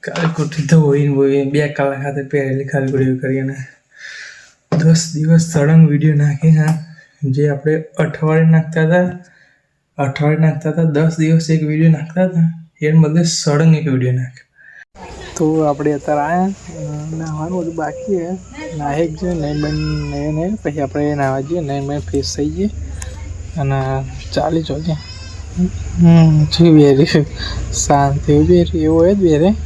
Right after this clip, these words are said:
આખું ચોઈ જાય ને ચાલી. થોડું બીજું નાહવું પડશે ને થોડુંક બીમાર જેવું લાગુ, બીમાર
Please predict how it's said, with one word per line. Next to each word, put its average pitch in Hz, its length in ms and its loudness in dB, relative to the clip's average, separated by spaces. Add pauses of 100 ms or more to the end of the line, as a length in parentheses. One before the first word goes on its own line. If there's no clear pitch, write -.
આખું 143 280 -4
ચોઈ 147 180 -2
જાય 151 200 0
ને 156 180 -4 (120)
ચાલી. 156 240 -2 (2250)
થોડું 156 300 0
બીજું 156 220 -2
નાહવું 143 300 0
પડશે 151 320 0
ને 147 120 -2
થોડુંક 151 340 -4
બીમાર 143 320 0
જેવું 143 220 -2
લાગુ, 143 280 -8
બીમાર 151 400 -6